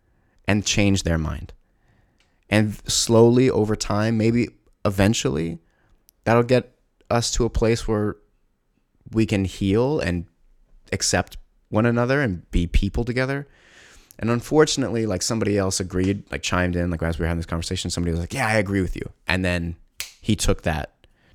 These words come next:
to just be like, "Okay, I'm only talking to this guy and, 'cause he agrees with me." But maybe he'll think about what was said anyway the next time he want-, 'cause, you know, people make the same bullshit arguments about,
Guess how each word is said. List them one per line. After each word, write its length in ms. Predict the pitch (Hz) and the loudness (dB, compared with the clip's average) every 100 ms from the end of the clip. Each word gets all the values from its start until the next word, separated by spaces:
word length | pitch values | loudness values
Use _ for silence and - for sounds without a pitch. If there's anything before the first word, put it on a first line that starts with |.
| - | -8
to 100 | 87 | -6
just 180 | 85 - | -4 -2
be 80 | |
like, 200 | 78 78 | -2 -2
"Okay, 160 | 82 87 | -4 -2
I'm 100 | 82 | 0
only 140 | 82 | 0
talking 260 | 82 82 82 | -2 -4 -6
to 80 | 80 | -8
this 100 | 85 | -6
guy 160 | 65 | -4
and, 180 | 60 - | -4 -4
'cause 140 | - 82 | -6 -4
he 120 | 85 | -4
agrees 240 | - 71 | -4 -8
with 120 | - - | -8 -16
me." 140 | - _ _ _ - - - - - - - - - - - _ _ _ _ | -16 _ _ _ -20 -20 -20 -20 -20 -20 -20 -20 -20 -20 -20 _ _ _ _
But 280 | 139 175 - 165 - | 6 6 6 -4 2
maybe 200 | 156 165 | 4 6
he'll 100 | 165 | 4
think 180 | 165 151 | 2 4
about 320 | 143 135 - - - | 6 6 2 -8 -4
what 100 | 123 | -2
was 100 | 117 | 0
said 220 | - 110 | 2 4
anyway 440 | 113 143 95 95 117 | 4 4 4 2 0
the 80 | 101 | 0
next 200 | 95 - | 0 0
time 200 | 95 95 | -2 0
he 100 | 98 | 0
want-, 240 | 92 - | -2 -4
'cause, 140 | - 139 | 0 2
you 120 | 156 | 4
know, 200 | 120 110 | 4 4
people 240 | - 120 | 0 2
make 100 | 123 | 0
the 60 | - | 0
same 240 | - 98 | -2 0
bullshit 320 | 87 90 73 | 0 -2 -2
arguments 340 | 87 87 82 87 | -4 -2 -4 -4
about, 400 | 87 82 - | -2 -2 -4